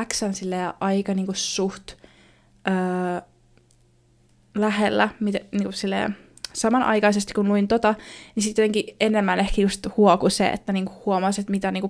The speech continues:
piirteitä tällä kirjailijalla on niinku, ö, näissä sen sääromaaneissa, ja että sillä on niinku oma ehkä sellainen niinku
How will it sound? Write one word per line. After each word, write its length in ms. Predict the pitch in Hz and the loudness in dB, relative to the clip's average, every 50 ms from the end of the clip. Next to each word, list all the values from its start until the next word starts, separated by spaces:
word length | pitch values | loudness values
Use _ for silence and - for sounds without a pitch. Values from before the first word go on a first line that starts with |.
| - - | -4 0
piirteitä 460 | 208 196 185 - - - 110 - - | 2 2 2 2 2 0 -2 -2 -2
tällä 180 | - 202 190 190 | -2 -2 -2 -2
kirjailijalla 600 | 196 - 202 196 190 190 185 202 202 190 - 196 196 | -2 -2 -2 -2 0 -2 0 0 0 0 0 -2 -2
on 80 | 202 | -2
niinku, 280 | 196 196 - 226 220 226 - - - - - - - - _ _ - | -2 -2 -2 -4 -4 -6 -12 -20 -20 -20 -20 -20 -20 -20 _ _ -4
ö, 320 | 208 208 202 196 196 185 - | -2 0 0 0 -2 -2 -2
näissä 240 | 196 208 208 202 214 | -2 -2 0 0 0
sen 60 | 214 208 | 0 0
sääromaaneissa, 920 | 247 240 254 269 277 269 247 247 233 220 220 214 214 208 - - 226 202 - | 0 0 0 2 2 2 2 2 2 0 0 0 0 -2 -2 -2 -2 -2 -2
ja 140 | - 202 196 | -2 -2 -2
että 100 | 190 - | 0 0
sillä 140 | 202 196 | 0 -2
on 40 | 190 | -2
niinku 200 | 190 185 - - - | -4 -6 -4 -2 0
oma 300 | 202 196 196 190 180 185 | 0 2 2 2 0 -2
ehkä 180 | 190 - - | -4 -6 -6
sellainen 260 | - 196 180 170 175 | -6 -4 -4 -6 -6
niinku 140 | 190 - - | -10 -12 -14